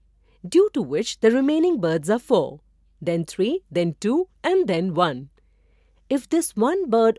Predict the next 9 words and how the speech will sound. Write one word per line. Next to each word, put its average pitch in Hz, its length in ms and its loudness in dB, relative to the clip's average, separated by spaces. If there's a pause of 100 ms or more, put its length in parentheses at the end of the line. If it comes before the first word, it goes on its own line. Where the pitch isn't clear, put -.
also 294 420 0
flies 151 380 -6
away, 165 340 -4 (260)
then 214 200 2
how 233 200 -2
many 370 240 2
birds 226 340 0
will 240 140 4
remain? 240 320 4